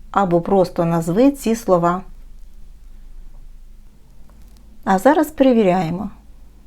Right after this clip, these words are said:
Read the words. A duck. A leaf. A van.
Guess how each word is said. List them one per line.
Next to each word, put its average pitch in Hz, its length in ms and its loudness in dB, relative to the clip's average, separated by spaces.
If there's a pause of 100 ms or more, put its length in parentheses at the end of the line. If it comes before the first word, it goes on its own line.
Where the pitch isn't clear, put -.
(760)
Read 220 420 6 (360)
the 185 200 4
words. 175 420 0 (1160)
A 302 240 4
duck. 185 360 0 (1500)
A 262 260 8
leaf. 214 380 2 (1600)
A 226 280 4
van. 196 460 2